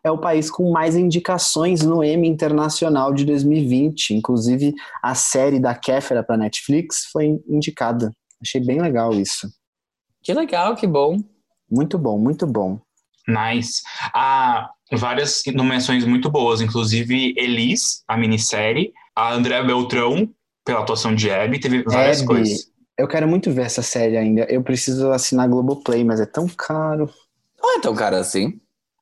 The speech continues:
Speaker 2: É vinte reais. Tipo, vinte e dois.
Speaker 3: E você pode dividir até com cinco pessoas.
Speaker 2: É.
Speaker 1: Ai, gente, tudo bem, é que eu já tenho outros serviços de streaming, eu preciso
Speaker 2: Mas
Speaker 1: fazer
Speaker 2: seus
Speaker 1: esse
Speaker 2: pais não
Speaker 1: balanço.
Speaker 2: pagam seu Netflix? A Netflix é bem mais cara do que o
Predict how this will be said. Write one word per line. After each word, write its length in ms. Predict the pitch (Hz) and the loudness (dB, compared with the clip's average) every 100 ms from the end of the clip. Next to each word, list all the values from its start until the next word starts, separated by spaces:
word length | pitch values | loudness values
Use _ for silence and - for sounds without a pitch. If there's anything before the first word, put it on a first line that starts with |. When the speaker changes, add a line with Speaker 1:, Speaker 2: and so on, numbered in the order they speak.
| _ | _
Speaker 2:
É 100 | 165 | -4
vinte 260 | 117 135 - | -2 -2 -2
reais. 400 | 247 131 - - _ _ _ | -2 -2 -4 -16 _ _ _
Tipo, 140 | _ | _
vinte 160 | 101 101 | -2 0
e 40 | |
dois. 380 | 92 104 110 - _ _ - | 0 0 -2 -12 _ _ -6
Speaker 3:
E 60 | |
você 180 | 110 113 | -2 -2
pode 180 | 113 113 | -2 0
dividir 220 | 110 110 | 0 0
até 140 | 110 110 | -2 0
com 120 | 120 | 0
cinco 220 | 120 120 | 0 0
pessoas. 500 | 131 - - - - _ _ - | -2 0 -2 -2 -8 _ _ -6
Speaker 2:
É. 360 | 110 117 104 104 | -4 -2 -2 -4
Speaker 1:
Ai, 240 | 131 107 98 | -4 -2 -2
gente, 360 | 98 90 - | -2 -4 -6
tudo 140 | - 120 | -4 -2
bem, 200 | 123 98 | 0 -2
é 40 | |
que 100 | 104 | -2
eu 40 | |
já 120 | 104 104 | -2 -2
tenho 300 | 104 113 - | -2 -2 -2
outros 400 | 107 104 104 127 | -2 0 -2 -2
serviços 520 | 135 117 110 - 113 | -2 0 -2 -2 -2
de 60 | 123 | -2
streaming, 360 | - - 98 98 | -4 -4 -4 -4
eu 40 | |
preciso 300 | - 110 107 | -4 -4 0
Speaker 2:
Mas 180 | 160 165 | 0 2
Speaker 1:
fazer 0 | |
Speaker 2:
seus 180 | 185 120 | 0 2
Speaker 1:
esse 80 | |
Speaker 2:
pais 120 | 110 110 | 2 2
não 160 | - | 2
Speaker 1:
balanço. 100 | 123 | 2
Speaker 2:
pagam 200 | 117 107 | 0 -2
seu 120 | 110 110 | 0 -2
Netflix? 420 | 104 - 123 104 | 0 -2 -2 -2
A 60 | 98 | -4
Netflix 440 | 98 101 92 101 | -2 -2 -2 0
é 80 | 110 | 2
bem 160 | 95 | 2
mais 240 | 95 113 - | 0 -2 -2
cara 260 | 147 101 | -2 -2
do 160 | 85 92 | -2 -6
que 160 | - | -2
o 100 | 87 | 0